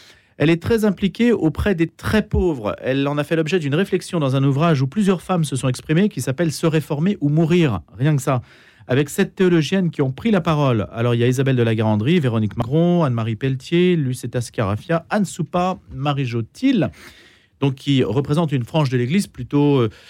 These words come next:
euh, plutôt une, une frange située dans la gauche chrétienne de l'Église. Est-ce qu'on peut dire ça, euh, sœur Laure Blanchon ?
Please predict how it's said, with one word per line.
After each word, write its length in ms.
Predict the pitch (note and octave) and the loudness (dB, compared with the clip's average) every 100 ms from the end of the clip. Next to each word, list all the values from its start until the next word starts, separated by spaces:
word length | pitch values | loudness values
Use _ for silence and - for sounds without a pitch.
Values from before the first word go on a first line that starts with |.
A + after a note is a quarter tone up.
| - - | -12 -2
euh, 80 | A2 | -2
plutôt 320 | C#3+ C3 D3+ | -2 -2 0
une, 140 | C3+ | 0
une 440 | - - - - - | -4 -12 -20 -20 -12
frange 240 | - C3 | -6 -6
située 220 | - - | -8 -2
dans 80 | C3+ | 0
la 100 | A2+ | 0
gauche 220 | A2+ A#3 | 2 0
chrétienne 360 | - F3+ - F3+ | 0 -2 0 2
de 80 | E3 | 2
l'Église. 300 | F#3+ F#3+ D#3 | 4 2 0
Est-ce 140 | D#3+ | -2
qu'on 80 | G3+ | -2
peut 100 | B3 | 0
dire 160 | A3 G#3 | 0 -2
ça, 300 | A3 G3+ E3 | -2 0 2
euh, 120 | D3 | 0
sœur 200 | C3+ D3 | 0 0
Laure 180 | D3 C#3 | 2 0
Blanchon ? 500 | C#3 C#3 D#3 C#3+ | -2 -2 -2 -2